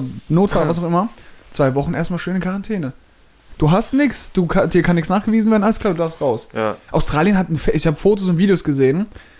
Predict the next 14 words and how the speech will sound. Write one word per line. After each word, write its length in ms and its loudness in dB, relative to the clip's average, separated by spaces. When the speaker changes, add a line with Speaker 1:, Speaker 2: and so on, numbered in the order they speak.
Speaker 1:
Festivals, 720 2
Konzerte, 720 2
ganz 260 -6
normal. 200 -2
In 100 0
Australien 320 2
ist 60 4
jetzt 120 0
momentan 340 -2
Sommer, 300 0
so, 300 -2
also 160 -6
sommerliche 340 2
Temperaturen. 500 0